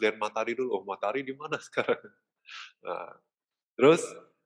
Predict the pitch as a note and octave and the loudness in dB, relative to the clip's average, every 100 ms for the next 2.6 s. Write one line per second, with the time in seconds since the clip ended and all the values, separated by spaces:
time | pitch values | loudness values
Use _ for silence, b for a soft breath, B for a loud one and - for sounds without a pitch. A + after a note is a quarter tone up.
0 | _ _ A2+ A#2 A#2 A#2 C#3 D#3 F#3 F3+ | _ _ 2 4 4 4 2 2 2 2
1 | D#3 D3+ D#3+ E3 F3+ F3+ D#3 D#3+ D3+ D#3 | 2 4 4 4 -2 0 2 6 4 6
2 | D#3+ - - _ _ | 2 2 -6 _ _